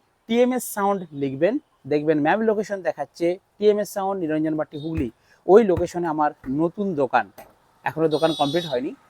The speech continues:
তো দোকানের প্রথমেই দেখেছিলেন প্রথম দিন একটা পপ বেস সেটআপ আমি বিক্রি করেছি, একজন, আহ, বন্ধু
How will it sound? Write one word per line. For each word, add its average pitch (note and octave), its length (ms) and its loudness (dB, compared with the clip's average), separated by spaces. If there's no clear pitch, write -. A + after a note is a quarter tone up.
তো D3 60 4
দোকানের B3+ 380 6
প্রথমেই C#4 420 10
দেখেছিলেন G#3 420 4
প্রথম F#3 260 -6
দিন G3 180 -8
একটা F3+ 160 0
পপ E3 200 6
বেস G3+ 180 6
সেটআপ F#3 300 4
আমি F3+ 180 -2
বিক্রি F#3+ 320 -6
করেছি, G3 280 2
একজন, D3 280 2
আহ, C3 220 6
বন্ধু E3 180 4